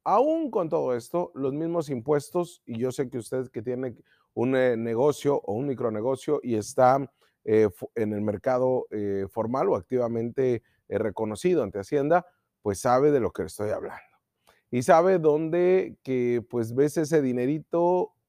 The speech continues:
con los menos y con los menos, pasivo y pasivo, principalmente por los impuestos. Por ello, pues, nos obliga a tener nuestras cuentas a raya, a la línea. Sin embargo, ojalá fuera para todos igual.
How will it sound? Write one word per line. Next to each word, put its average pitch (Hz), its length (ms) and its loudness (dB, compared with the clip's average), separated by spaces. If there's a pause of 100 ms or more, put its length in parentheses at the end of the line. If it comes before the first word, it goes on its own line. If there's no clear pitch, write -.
(140)
con 117 220 -2
los 110 160 -2
menos 160 560 -2
y 127 100 -6
con 113 160 -4
los 113 100 -6
menos, 156 380 -2
pasivo 143 480 -6
y 123 40 -6
pasivo, 156 520 -2 (260)
principalmente 127 640 0
por 101 160 -4
los 92 180 -10
impuestos. - 640 -16 (480)
Por 185 200 10
ello, 247 280 10
pues, 139 160 0
nos 127 160 -2
obliga 156 340 4
a 160 60 -4
tener 123 240 -2
nuestras 120 360 -6
cuentas 123 580 -4
a 143 80 4
raya, 165 500 2
a 120 100 -2
la 120 160 -4
línea. 160 520 0 (720)
Sin 302 280 0
embargo, 196 760 4 (180)
ojalá 160 360 0
fuera 147 240 2
para 107 220 -6
todos 104 340 -8
igual. 82 240 -14